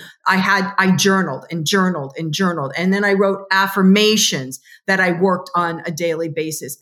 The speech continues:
And I mentioned I had to face my fears. So I would journal enough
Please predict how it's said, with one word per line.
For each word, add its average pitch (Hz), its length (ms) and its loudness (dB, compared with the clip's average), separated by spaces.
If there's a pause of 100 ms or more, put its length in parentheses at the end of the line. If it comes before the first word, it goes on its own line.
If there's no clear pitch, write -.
And 196 140 2
I 190 80 2
mentioned 190 340 0
I 170 60 0
had 180 220 0
to 185 60 -6
face 190 400 0
my 175 160 -2
fears. 190 400 -2
So 180 120 -4 (320)
I 220 60 0
would 208 240 0
journal 254 380 2
enough 220 480 4